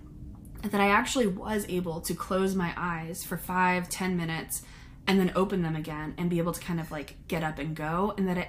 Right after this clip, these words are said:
actually gave me this sense of, of rest. So yeah, now sometimes in between therapy clients or when my, I'm putting my daughter down for a nap, um,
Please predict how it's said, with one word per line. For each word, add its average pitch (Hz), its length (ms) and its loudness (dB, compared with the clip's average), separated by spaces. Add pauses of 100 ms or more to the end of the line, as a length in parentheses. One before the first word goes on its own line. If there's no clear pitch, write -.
actually 202 480 2
gave 175 260 2
me 175 100 4
this 170 180 0
sense 160 260 -2
of, 160 340 -4
of 165 260 -4
rest. - 460 -6 (500)
So 185 540 4 (640)
yeah, 208 300 10
now 196 360 8
sometimes 202 480 4
in 180 120 2
between 170 480 0 (240)
therapy 220 340 4
clients 208 720 4
or 170 500 0 (300)
when 190 160 6
my, 175 240 4
I'm 185 140 2
putting 180 180 4
my 170 120 4
daughter 165 260 0
down 160 240 2
for - 120 -8
a - 120 -8
nap, 185 500 4 (420)
um, 170 520 0